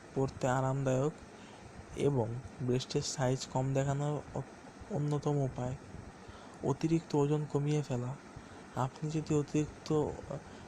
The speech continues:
ডায়েট করে থাকেন, তাহলে স্তনের জন্য ক্ষতিকর। খুব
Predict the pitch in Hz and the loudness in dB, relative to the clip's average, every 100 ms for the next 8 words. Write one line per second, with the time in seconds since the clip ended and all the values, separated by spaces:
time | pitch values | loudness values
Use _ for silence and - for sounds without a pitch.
0 | - 131 127 123 139 - 156 147 143 147 | -4 2 6 6 4 4 6 6 2 0
1 | 151 147 143 139 147 143 - 135 139 143 | -2 -2 0 2 2 2 2 2 2 2
2 | 143 143 139 127 123 117 80 - - - | 0 0 0 2 2 2 0 -10 -16 -16
3 | - - 151 | -16 -2 0